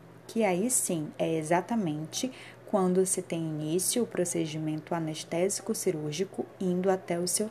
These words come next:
término. Portanto, o período intraoperatório está compreendido dentro do período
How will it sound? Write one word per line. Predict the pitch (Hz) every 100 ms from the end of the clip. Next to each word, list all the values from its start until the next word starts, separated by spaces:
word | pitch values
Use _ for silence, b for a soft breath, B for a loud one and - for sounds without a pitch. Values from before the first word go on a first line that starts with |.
| -
término. | 190 185 160 151 143 139 - - B B B B -
Portanto, | 165 - 185 185 170 147 B B
o | -
período | - 185 175 175 180 - -
intraoperatório | 196 196 202 185 160 - 160 151 - 156 147 147 - 147 139 139 170 240 - - - - -
está | - - 196
compreendido | 196 220 214 - 214 196 165 170 170 190
dentro | 175 170 190 196 240 254 233
do | 214
período | - 190 170 175 185 180